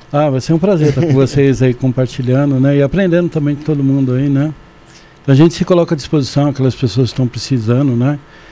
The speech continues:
Speaker 1: Entrar no site da Era Branca, era branca ponto org ponto B R, pra fazer o agendamento da cirurgia espiritual ou no,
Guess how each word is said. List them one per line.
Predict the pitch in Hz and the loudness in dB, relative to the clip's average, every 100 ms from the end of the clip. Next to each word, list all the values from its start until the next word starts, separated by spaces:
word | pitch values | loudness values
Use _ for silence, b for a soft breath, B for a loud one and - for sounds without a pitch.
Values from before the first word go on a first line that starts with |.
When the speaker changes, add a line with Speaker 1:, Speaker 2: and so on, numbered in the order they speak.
| B - | B -6
Speaker 1:
Entrar | 127 117 131 | -2 2 2
no | 131 123 | 2 0
site | - 127 | 0 0
da | 123 120 | 2 2
Era | 120 | 0
Branca, | 113 117 131 123 123 | 0 0 0 2 0
era | 120 | 0
branca | 113 123 120 | 0 -2 -2
ponto | 117 123 117 117 | -2 -2 0 0
org | 120 117 110 | 0 -2 -4
ponto | 120 113 | -4 -2
B | 127 120 | 0 2
R, | 123 135 127 113 B B B B - | 2 0 -4 -6 B B B B -4
pra | 123 | -2
fazer | - 123 123 | 0 2 2
o | 123 | 2
agendamento | 110 123 120 113 120 117 127 | 2 2 2 2 0 -2 -2
da | 117 127 | 0 0
cirurgia | - 123 117 107 | -2 -2 -2 0
espiritual | 120 - 120 117 135 135 | -4 -2 -4 -2 0 0
ou | 151 165 | 0 0
no, | 175 175 156 120 | 2 2 2 0